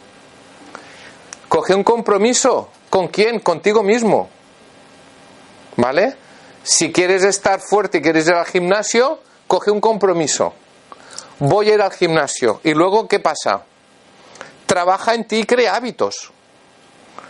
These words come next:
Porque por más que cojas el compromiso, si no te lo curras, aquí nadie regala nada. ¿Sí o no? ¿En estos cuatro puntos estáis de acuerdo? Y ahora viene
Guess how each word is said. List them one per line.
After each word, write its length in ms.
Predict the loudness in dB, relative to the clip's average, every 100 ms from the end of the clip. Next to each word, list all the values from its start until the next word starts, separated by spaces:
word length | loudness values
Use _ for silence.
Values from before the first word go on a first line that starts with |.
| -12 -2
Porque 340 | -2 0 0
por 200 | 0 0
más 200 | 0 0
que 100 | 0
cojas 300 | 0 0 0
el 120 | 0
compromiso, 680 | 0 0 0 0 0 0 -2
si 180 | 0 0
no 140 | 0
te 120 | 2
lo 140 | 0 0
curras, 380 | 0 0 0 -2
aquí 200 | 0 0
nadie 280 | 2 0
regala 340 | 0 -2 0 0
nada. 320 | 0 -2 -8 -12 _ _ _ _ _ _ -20 -16 -2
¿Sí 180 | 0
o 80 | 2
no? 220 | 0 -2 -6 _ -20 -20 -20 -4 -2
¿En 160 | 2
estos 300 | 0 0 0
cuatro 280 | 0 0 0
puntos 300 | 0 2 2
estáis 340 | 2 0 0
de 80 | 0
acuerdo? 440 | 0 2 0 -2 -4 -20 -20 -20 -20 -20 -20 -20 -20 -20 -20 -20 -20 -20 -20 -20 -20 -20 -16 -2
Y 120 | 0
ahora 200 | 2 2
viene 440 | 2 2 0 0